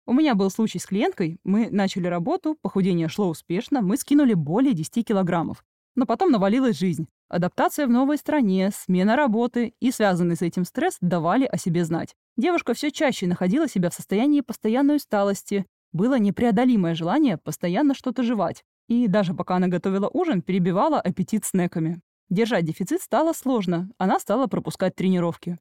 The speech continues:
Мы поговорили откровенно, и она поделилась, что в последнее время она постоянно себя ругала за то, что она не может держать планку для похудения,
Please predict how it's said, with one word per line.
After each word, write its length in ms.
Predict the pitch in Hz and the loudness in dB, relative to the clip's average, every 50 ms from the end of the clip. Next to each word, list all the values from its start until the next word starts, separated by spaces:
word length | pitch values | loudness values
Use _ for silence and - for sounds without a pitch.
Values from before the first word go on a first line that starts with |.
| _ _ _ _ _ - | _ _ _ _ _ -2
Мы 120 | 285 - | -2 0
поговорили 440 | - 330 247 302 269 254 233 196 208 | 0 0 0 2 2 2 2 2 0
откровенно, 600 | 202 - - 208 214 190 208 208 202 208 202 196 - - | 0 -2 -2 -2 0 2 2 2 2 2 0 -2 -2 -2
и 80 | 202 | 0
она 240 | 185 180 180 196 285 | 0 2 2 2 0
поделилась, 580 | - 294 247 208 269 247 262 214 170 165 - - | 0 2 2 2 2 2 2 2 0 -2 -4 -8
что 340 | - - - - 202 202 185 | -16 -16 -8 -4 -2 -2 -2
в 60 | 170 | -2
последнее 400 | - 190 185 - 190 170 175 180 | -2 -4 -2 0 0 0 0 0
время 340 | 170 202 311 381 285 202 - - | 0 0 0 2 2 0 0 -2
она 260 | - 170 190 214 302 339 | -2 0 0 2 0 0
постоянно 760 | - - 294 277 - - 240 202 170 180 180 247 277 294 | -2 -2 -4 -4 -2 0 0 0 2 2 2 2 2 2
себя 300 | 269 - - 175 160 202 254 | 2 0 0 0 2 2 2
ругала 440 | 262 208 156 190 190 180 175 156 151 | 2 2 2 2 2 2 0 0 -2
за 140 | 156 160 | -4 -4
то, 140 | - - 247 | -4 -2 -4
что 160 | - - 202 | -2 -2 0
она 160 | 180 180 208 262 | 0 2 4 4
не 120 | 240 190 | 4 4
может 340 | 170 180 254 302 285 277 190 | 2 2 2 2 0 0 0
держать 320 | 190 185 202 262 285 - | 0 0 0 0 -2 -2
планку 380 | _ - 180 196 226 240 - 240 | _ -2 0 0 0 0 0 0
для 140 | 202 240 233 | 0 -2 -2
похудения, 680 | - 214 - 226 185 165 180 180 175 170 165 175 | -4 -4 -2 -2 0 0 2 0 0 0 -2 -2